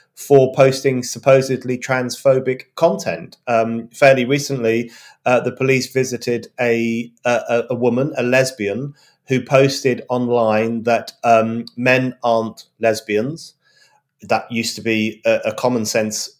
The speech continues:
piece of knowledge <laughs> a few years ago. Now it's a potential hate speech crime that the police can visit you for and tell you off for. So these kinds of legislation are terrifying, because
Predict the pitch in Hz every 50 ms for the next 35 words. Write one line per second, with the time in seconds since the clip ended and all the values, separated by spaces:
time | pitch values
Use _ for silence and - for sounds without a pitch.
0 | _ _ _ - 131 117 - - 104 113 113 110 104 104 113 139 139 - - -
1 | 196 - 143 139 - - 135 123 120 117 120 120 110 117 113 113 113 113 127 127
2 | 127 127 123 120 - - - 120 - - 117 - 127 117 117 - 123 117 113 117
3 | 104 139 139 - - - - - - 123 113 110 - - - - 117 104 107 107
4 | 110 107 120 104 127 113 - - 131 127 123 - - - 135 120 107 127 165 160
5 | 160 139 - 127 120 113 - - 98 98 104 120 120 - - - - _ - -
6 | 131 127 - 143 139 139 139 139 151 175 202 196 - - - 113 107 101 - -
7 | - - - - - _ _ - - 185 180 170 175 175 175 165 160 - - -
8 | - 143 156 180 196 190 - - 180 170 170 147 143 143 131 143 139 139 - -
9 | - 147 147 151 143 - 110 104 107 - 120 120 113 110 110 107 107 - - -
10 | 143 151 151 139 143 - 104 92 87 90 90 90 - 104 - - 113 107 -